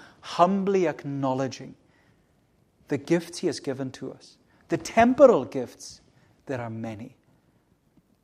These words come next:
But you know, the greatest gift is Jesus himself, given freely,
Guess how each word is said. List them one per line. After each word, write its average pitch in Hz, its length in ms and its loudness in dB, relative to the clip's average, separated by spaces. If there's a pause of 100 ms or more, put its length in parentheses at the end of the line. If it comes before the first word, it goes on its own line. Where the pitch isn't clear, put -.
(800)
But 151 120 -6
you 165 60 -6
know, 156 80 -6
the 143 100 -6
greatest 131 500 -10
gift - 380 -18 (1300)
is 131 140 -6
Jesus 139 440 -4
himself, 107 500 -14 (1600)
given 160 340 -2
freely, 117 640 -12